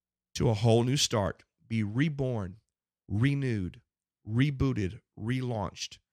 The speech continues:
for great purpose, for great destiny. Well, we're gonna be performing this workshop live in Dallas-Fort Worth on January twenty-fifth, two thousand fourteen. If you are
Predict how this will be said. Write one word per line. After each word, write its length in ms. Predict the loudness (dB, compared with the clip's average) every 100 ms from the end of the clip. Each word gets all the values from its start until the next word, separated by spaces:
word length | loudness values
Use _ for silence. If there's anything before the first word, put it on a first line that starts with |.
| _ _ _ _
for 100 | -2
great 320 | 2 2 2
purpose, 460 | -2 -4 -6 -10 -10 _ _
for 80 | -12
great 260 | -4 -4 -2
destiny. 460 | -8 -8 -12 -14 -18 _ _ _ _ _ _ _ _ _ _ _ 2
Well, 140 | 4
we're 80 | 4
gonna 120 | 2
be 80 | 2
performing 420 | 2 2 2 2
this 260 | 2 2 2
workshop 520 | 0 0 0 -2 -2
live 500 | -2 0 2 2 2
in 120 | -2 0
Dallas-Fort 560 | 2 2 0 0 0
Worth 340 | 0 -2 -4 _ _ _ _ _
on 200 | -2 0
January 520 | 0 0 0 0 -2 -2
twenty-fifth, 680 | -4 -4 -4 -4 -4 -6 _ _ _ _ -6
two 140 | 0
thousand 320 | 2 0 -2
fourteen. 540 | -4 -4 -4 -4 -6 -12 _ _ _ _ _ 2
If 180 | 2 4
you 180 | 2
are 160 | 4